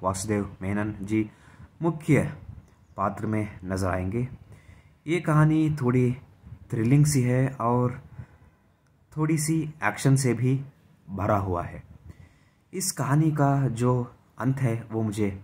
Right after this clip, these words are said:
काफ़ी पसंद आया। आप जब इस कहानी के अंत तक जाएंगे तब आपको एक शॉकिंग सा ट्विस्ट आपको दिखाई देगा। ये कहानी भी मुझे काफ़ी पसंद आई।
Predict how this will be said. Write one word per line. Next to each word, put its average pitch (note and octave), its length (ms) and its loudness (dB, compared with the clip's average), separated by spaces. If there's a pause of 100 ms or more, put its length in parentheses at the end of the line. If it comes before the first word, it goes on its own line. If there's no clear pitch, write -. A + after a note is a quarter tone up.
(260)
काफ़ी F2 220 -6
पसंद F#2+ 320 -6
आया। G#2 240 -2 (1200)
आप D3 380 -2 (100)
जब C#3 280 2 (160)
इस F#3 200 -2
कहानी C#3 380 2
के C#3 260 2 (1160)
अंत B2 340 -6
तक - 220 -8 (240)
जाएंगे G2 480 -2 (680)
तब C3+ 120 -2
आपको B2+ 340 2 (420)
एक B2 300 -6 (140)
शॉकिंग D3 360 2
सा C3+ 200 4 (360)
ट्विस्ट G#2+ 340 -4 (200)
आपको F#2+ 280 -8
दिखाई F#2+ 260 -4
देगा। G#2+ 320 0 (1400)
ये D#3 160 -6
कहानी B2+ 380 2
भी B2 280 2 (1300)
मुझे G#2+ 280 -2
काफ़ी F#2+ 320 0
पसंद F#2+ 320 -4
आई। G2 160 -2